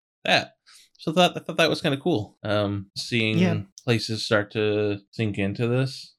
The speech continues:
Speaker 1: um, just good. It's good to see. Uh, I'm excited to see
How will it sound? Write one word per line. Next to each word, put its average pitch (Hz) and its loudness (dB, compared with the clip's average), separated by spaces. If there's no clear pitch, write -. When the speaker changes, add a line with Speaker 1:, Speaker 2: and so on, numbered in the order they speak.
Speaker 1:
um, 95 -2
just - -6
good. 107 2
It's 107 -2
good 101 -4
to 95 -4
see. 113 0
Uh, 82 -6
I'm 98 -2
excited 98 -2
to 101 -12
see 104 0